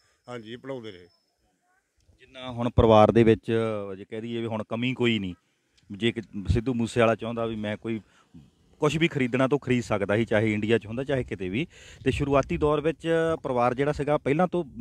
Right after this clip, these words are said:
Speaker 2: ਅਮੀਰ ਚੱਲਿਆ ਆਉਂਦਾ ਜਾਂ ਹੁਣ, ਅਹ, ਇਹਦੇ ਸਿੱਧੂ ਮੂਸੇਵਾਲੇ ਤੋਂ ਬਾਅਦ ਬਣਿਆ?
Speaker 1: ਨਾ ਜੀ, ਹੁਣ ਹੀ ਹੋਇਆ। ਪਹਿਲਾਂ ਤਾਂ ਇਹ ਬ-, ਦਾਦੇ ਜੀ ਨੇ ਪੜ੍ਹਾਏ ਆ ਜੀ, ਸ-, ਦੁੱਧ ਵੇਚ ਵੇਚ ਦੋਨੇ ਮੁੰਡੇ। ਹਾਂਜੀ, ਉਸ ਤੋਂ ਬਾਅਦ ਇਹ ਬਸ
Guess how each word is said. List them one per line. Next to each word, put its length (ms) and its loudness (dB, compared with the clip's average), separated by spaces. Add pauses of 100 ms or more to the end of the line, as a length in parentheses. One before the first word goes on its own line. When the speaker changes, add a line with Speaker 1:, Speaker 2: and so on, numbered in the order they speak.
(140)
Speaker 2:
ਅਮੀਰ 220 2
ਚੱਲਿਆ 280 2
ਆਉਂਦਾ 180 0
ਜਾਂ 160 0
ਹੁਣ, 200 0
ਅਹ, 680 0
ਇਹਦੇ 520 6 (180)
ਸਿੱਧੂ 220 -8
ਮੂਸੇਵਾਲੇ 400 -4
ਤੋਂ 80 -4
ਬਾਅਦ 180 -2
ਬਣਿਆ? 300 -18 (220)
Speaker 1:
ਨਾ 180 -2
ਜੀ, 100 2
ਹੁਣ 180 4
ਹੀ 80 4
ਹੋਇਆ। 200 0
ਪਹਿਲਾਂ 280 -4
ਤਾਂ 80 -2
ਇਹ 120 -2
ਬ-, 220 -8 (640)
ਦਾਦੇ 300 -4
ਜੀ 60 2
ਨੇ 120 0
ਪੜ੍ਹਾਏ 380 0
ਆ 40 0
ਜੀ, 160 -2
ਸ-, 100 -10
ਦੁੱਧ 380 -10
ਵੇਚ 200 -4
ਵੇਚ 180 -6
ਦੋਨੇ 320 -4
ਮੁੰਡੇ। 340 -8 (720)
ਹਾਂਜੀ, 240 -10
ਉਸ 100 -8
ਤੋਂ 120 -6
ਬਾਅਦ 240 2
ਇਹ 140 -2
ਬਸ 240 -4